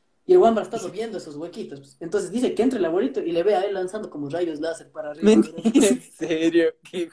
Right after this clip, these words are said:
Speaker 2: heavy,
Speaker 1: Justo dice que
Speaker 2: cabrón.
Speaker 1: al ratito el, el abuelito ya quería ofrecerle en sacrificio todo. <laughs>
Speaker 2: Qué heavy, loco,
Speaker 1: Hola.
Speaker 2: eso de Dice, "Mi licenciada dijo que en la parte de arriba ocurrió un exorcismo y por eso hay cruces".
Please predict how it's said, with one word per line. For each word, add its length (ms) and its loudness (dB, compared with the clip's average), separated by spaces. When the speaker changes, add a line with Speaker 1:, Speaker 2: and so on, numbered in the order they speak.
Speaker 2:
heavy, 180 -6
Speaker 1:
Justo 260 0
dice 160 4
que 80 -2
Speaker 2:
cabrón. 220 -4
Speaker 1:
al 60 -6
ratito 200 -8
el, 160 -10
el 120 -8
abuelito 380 -6
ya 60 -16
quería 260 -10
ofrecerle 420 -10
en 80 -8
sacrificio 560 -6
todo. 220 -10
<laughs> 1000 -8
Speaker 2:
Qué 200 -8
heavy, 420 2
loco, 240 2
Speaker 1:
Hola. 140 -2
Speaker 2:
eso 220 -6
de 280 -6
Dice, 500 -2
"Mi 220 0
licenciada 500 2
dijo 220 -2
que 100 -6
en 40 -2
la 60 -6
parte 240 -6
de 60 2
arriba 220 -2
ocurrió 300 -6
un 80 -4
exorcismo 600 -6
y 80 -8
por 180 2
eso 140 -4
hay 80 0
cruces". 480 -6